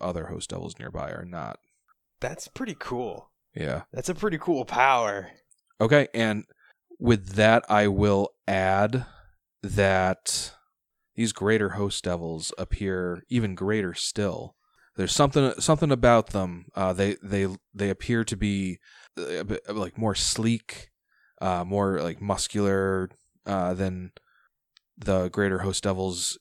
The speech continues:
Speaker 1: you've been aware of. You think that maybe they have some class levels on top of their, <gasps> uh, their devilness.
Speaker 2: Dirty bastards.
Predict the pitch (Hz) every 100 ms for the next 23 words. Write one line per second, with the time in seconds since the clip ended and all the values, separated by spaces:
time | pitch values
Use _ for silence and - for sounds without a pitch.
0 | - 98 98 90 95 92 90 92 92 90
1 | 92 95 - - - _ - - 90 82
2 | 90 85 85 82 90 - - - 87 90
3 | - 87 90 80 - - - 165 170 170
4 | - - - _ - 151 - _ - -
5 | 76 52 - - - 80 85 82 - 82
6 | 80 139 127 107 - 131 123 - - -
7 | -